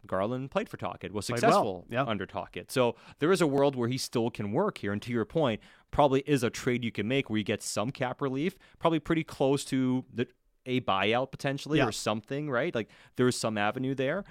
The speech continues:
Speaker 1: So, so I'm with you. But if you look at the candidates, I would, he's one that comes to mind if you wanna look at it.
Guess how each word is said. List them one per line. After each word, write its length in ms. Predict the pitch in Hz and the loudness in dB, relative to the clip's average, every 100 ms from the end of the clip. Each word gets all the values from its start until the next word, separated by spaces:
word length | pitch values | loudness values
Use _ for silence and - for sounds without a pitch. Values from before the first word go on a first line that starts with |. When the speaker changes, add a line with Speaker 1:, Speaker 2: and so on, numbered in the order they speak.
| - - | -20 -20
Speaker 1:
So, 180 | - 170 - | -10 -10 0
so 120 | 180 | 2
I'm 100 | 175 | 4
with 180 | 123 - | 2 0
you. 140 | 85 92 | -4 -2
But 120 | 127 | -2
if 80 | 127 | 0
you 60 | |
look 140 | 143 147 | 0 -2
at 60 | |
the 40 | - | -6
candidates, 560 | - 101 120 156 165 - | -4 -2 -2 -4 -4 -4
I 60 | |
would, 140 | 110 - _ _ _ | -4 -6 _ _ _
he's 360 | - 170 185 139 | -4 2 2 2
one 160 | 147 | 2
that 140 | 123 - | 2 0
comes 260 | 123 131 - | -2 -2 -2
to 100 | 107 | -4
mind 280 | 92 113 | -2 -4
if 60 | 131 | -4
you 60 | 135 | -6
wanna 100 | 131 | -6
look 160 | 131 | -4
at 160 | 143 143 | -2 -2
it. 140 | 190 | -4